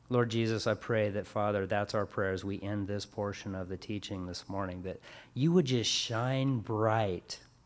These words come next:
on each and every one of our lives. Lord, you would shine so bright that as that light reflects off of us,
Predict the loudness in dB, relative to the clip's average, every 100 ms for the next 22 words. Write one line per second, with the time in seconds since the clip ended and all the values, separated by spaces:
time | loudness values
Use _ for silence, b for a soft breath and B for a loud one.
0 | _ -20 -20 -20 -20 -20 -12 -2 0 2
1 | 2 4 2 2 2 2 2 2 2 0
2 | -2 -2 -2 -6 -10 -14 -16 -20 -20 _
3 | B B B B 8 8 6 4 6 6
4 | 6 6 6 6 8 8 8 4 4 6
5 | 6 6 6 6 6 6 6 0 2 2
6 | 6 6 6 4 4 4 4